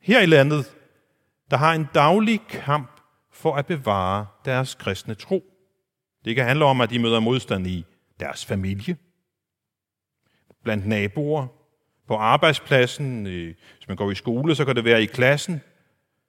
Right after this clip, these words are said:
Og dem, der kæmper for at overleve som kristen iblandt os, dem skal vi huske på og støtte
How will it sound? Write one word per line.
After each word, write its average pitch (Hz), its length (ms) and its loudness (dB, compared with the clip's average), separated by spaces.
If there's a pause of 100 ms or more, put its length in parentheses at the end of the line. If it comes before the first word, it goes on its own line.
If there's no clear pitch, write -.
(280)
Og 156 120 -4
dem, 196 100 6
der 190 80 4
kæmper 202 480 2
for 139 240 2
at 107 220 2
overleve 160 500 2
som 113 160 -8
kristen 139 400 -4
iblandt 113 380 -4
os, 104 280 -8 (960)
dem 139 100 -6
skal 160 160 -6
vi 175 60 -2
huske 143 320 -4
på - 320 -8 (320)
og 135 120 -6
støtte 147 440 -2